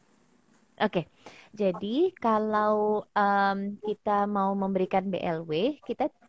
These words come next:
eh, ti-, belum dan tidak menyarankan untuk diberikan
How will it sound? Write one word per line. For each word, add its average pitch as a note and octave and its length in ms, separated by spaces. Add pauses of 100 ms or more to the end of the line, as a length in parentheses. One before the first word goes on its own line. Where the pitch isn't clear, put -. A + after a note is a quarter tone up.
eh, G#3+ 160
ti-, A3 160
belum G#3+ 640
dan F#3+ 160
tidak G#3 400
menyarankan F3 720
untuk G3 320
diberikan F#3+ 640